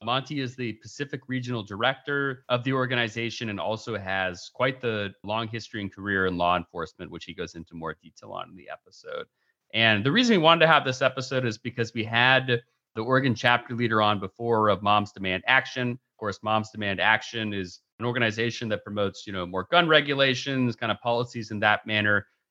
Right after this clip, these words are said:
And G O A is the complete opposite organization. They describe themselves as the, quote, "only no compromise gun lobby or gun rights organization based in Washington, D C." And we talk about a host of issues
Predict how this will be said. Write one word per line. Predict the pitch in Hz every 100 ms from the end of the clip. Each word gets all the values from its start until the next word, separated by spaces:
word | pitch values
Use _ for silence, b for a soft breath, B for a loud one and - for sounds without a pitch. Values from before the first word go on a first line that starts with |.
| -
And | 104 101
G | 95 175 165
O | 147
A | 151
is | 143 110
the | 107
complete | 113 104 131 127 -
opposite | 123 123 101 104
organization. | 98 92 87 90 85 - 87 82
They | 98 107 101 - _
describe | 98 98 131 131
themselves | 127 113 127 117 -
as | 101
the, | 107
quote, | 98 107 104 -
"only | 135 147 147
no | 131 131 131 131 123
compromise | 123 117 127 123 113 110 98
gun | 110 107 107
lobby | 107 98 101 95 92 -
or | - 92 - 123
gun | 120 120
rights | 107 110
organization | 107 104 95 98 90 95
based | 95 92 101
in |
Washington, | 87 90 - 98 95 90
D | 85
C." | - - - - - _ _ -
And | 123 120 113 107 -
we | 123
talk | 175 175
about | 165 143
a |
host | 107 175 214 -
of | 135
issues | 139 135 135 131 127